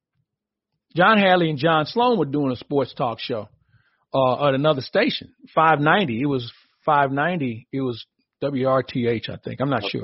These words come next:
Speaker 1: Anyway, they g-, were down here in spring training one year, and they got snowed in, and they couldn't get back to do the show. And so Bob Birch called and said, "Hey, could you guys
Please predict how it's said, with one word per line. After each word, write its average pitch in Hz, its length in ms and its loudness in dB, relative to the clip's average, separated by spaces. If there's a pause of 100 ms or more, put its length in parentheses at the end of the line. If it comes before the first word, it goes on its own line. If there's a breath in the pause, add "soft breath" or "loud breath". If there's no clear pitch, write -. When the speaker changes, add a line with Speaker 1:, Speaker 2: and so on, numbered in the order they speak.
Speaker 1:
Anyway, 170 360 6 (540 soft breath)
they 220 320 4
g-, 262 160 -4
were 180 160 6
down 190 260 4
here 196 120 2
in 165 80 -2
spring 185 300 -4
training 214 420 -4
one 131 180 -2
year, 113 320 -6 (640)
and 156 160 2
they 185 100 4
got 175 200 2
snowed 190 400 4
in, 202 300 -2
and 147 100 -4
they 151 100 0
couldn't 190 260 2
get 139 240 -4
back 170 360 -4
to 151 60 -6
do 143 240 -4
the 127 80 -4
show. 165 480 -8 (800)
And 143 340 2
so 160 460 6
Bob 156 400 4
Birch 165 340 4
called 151 440 4
and 131 120 -6
said, 147 240 -4
"Hey, 160 220 -2
could 139 200 -6
you 165 120 -4
guys 147 280 0